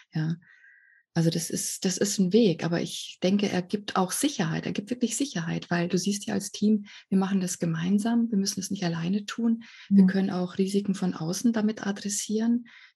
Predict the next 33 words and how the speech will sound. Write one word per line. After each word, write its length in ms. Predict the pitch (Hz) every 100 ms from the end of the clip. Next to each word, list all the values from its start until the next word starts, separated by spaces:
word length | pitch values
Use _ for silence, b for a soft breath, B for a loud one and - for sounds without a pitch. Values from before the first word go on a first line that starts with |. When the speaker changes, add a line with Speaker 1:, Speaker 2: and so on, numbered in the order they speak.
| -
Speaker 1:
können 160 | 202
damit 320 | 196 190 196 190
umgehen 500 | 202 226 190 202 202
und 220 | 196 190
wir 140 | 190
wissen, 280 | 202 220 214
woran 340 | 196 185 208 208
wir 180 | 196
arbeiten. 600 | 214 226 175 170 - 160 - b b
Speaker 2:
Ja. 80 | 190
Speaker 1:
Also 180 | 185 196
es 120 | 196
ist 180 | 202 -
definitiv 580 | 220 - 220 214 220 -
transparenter 880 | - 202 - 180 180 233 254 262 277 B B B B
und 200 | 202 202
die 100 | 202
O-K-R-Sets 640 | 202 202 202 202 220 220
sind 180 | 220 214
ja 120 | 202
auch, 160 | 202 - - _ b b - - _ -
äh, 340 | 196 185 196
normalerweise 640 | 202 190 185 196 196 196
frei 220 | 196 190 196
zugänglich. 560 | - 226 175 165 -
Man 120 | 180
kann 200 | 180 196
Speaker 2:
Ja. 60 | 202
Speaker 1:
immer 220 | 190 208
drauf 260 | 208 - 202
Einblick 480 | - 202 202 170 -
nehmen, 340 | 165 160 160
ne? 220 | 160 190